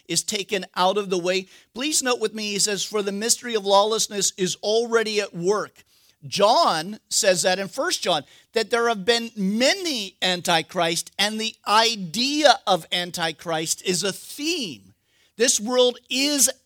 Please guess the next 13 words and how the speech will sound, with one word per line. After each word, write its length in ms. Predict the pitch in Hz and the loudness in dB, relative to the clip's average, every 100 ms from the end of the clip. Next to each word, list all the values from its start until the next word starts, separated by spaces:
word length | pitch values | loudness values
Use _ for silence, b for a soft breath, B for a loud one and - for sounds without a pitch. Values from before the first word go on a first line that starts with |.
| - | -2
anti-Christ. 1900 | 220 233 226 - 190 180 190 190 _ _ _ - 254 262 156 - - - - _ _ _ b b b | 0 0 -4 0 2 2 0 -4 _ _ _ -4 2 2 0 -4 -4 -4 -8 _ _ _ b b b
We, 220 | 135 151 185 _ | -12 -10 -10 _
Christians, 520 | - 202 - 240 254 | -6 -2 -2 -2 -2
again, 460 | 269 285 311 277 127 _ | -2 0 -2 -2 -8 _
we 240 | 120 160 185 | -8 -4 -2
are 140 | 226 | -2
the 140 | 247 277 | -4 -8
group 480 | 160 170 208 - | -4 -2 -2 -4
that 180 | - - | -8 -8
you 160 | 160 208 | -6 -8
can 220 | 262 240 | -6 -6
beat 320 | 156 170 202 | -4 -4 0
up 320 | 233 165 - | 2 2 -2